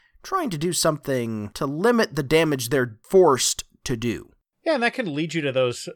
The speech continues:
Speaker 2: conversations where the, the players confront a villain and, you know, are kind of having their moment of righteous anger, like, you know, "How could you do this and that?" And the villain turns it around on him and says something like, "Do you think I wanted to do X, Y, and Z?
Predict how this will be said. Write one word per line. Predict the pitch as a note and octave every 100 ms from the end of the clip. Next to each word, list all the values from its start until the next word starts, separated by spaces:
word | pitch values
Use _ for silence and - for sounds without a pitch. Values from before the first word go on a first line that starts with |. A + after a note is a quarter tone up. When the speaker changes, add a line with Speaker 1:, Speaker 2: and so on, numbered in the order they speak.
| -
Speaker 2:
conversations | E3 E3 C#3 - C#3 C#3 C#3+ B2
where | A#2 B2
the, | A#2+ A#2+ B2+
the | C#3+
players | - D3 D3 D3 C#3
confront | - C3+ - C3+ C#3
a | A#2+
villain | B2 A#2+ A#2
and, | A2+ A2+
you | A#2
know, | A2+ A2+
are | A2 G#2+
kind | - C3+
of | B2+
having | C3 A#2+
their | A2+ A2
moment | A#2+ B2 A#2
of | G2+
righteous | A2 A2 A#2+ -
anger, | A#2 A#2 A#2 A2
like, | A2 G#2+ -
you | G#2+
know, | G2+
"How | A3+
could | A3 G3+
you |
do | G3 F#3+
this | F3+ D#3
and | D3
that?" | D#3+
And | D3 B2+
the | B2+ -
villain | F3 F3+ D#3+
turns | F#3+ F3
it | D3
around | C3+ D3 D#3
on | D3+
him | C3+ C3
and | B2+ -
says | - D#3+ C#3+
something | E3 D3 D#3
like, | C3+ C3 -
"Do | D#3
you | F#3+
think | A3+ A3
I | G3
wanted | E3+ G#3 A#3+
to | G#3+
do | B3 A3+
X, | G#3+ -
Y, | G3+ A3+
and | G#3+ F#3
Z? | F3 A#3 A3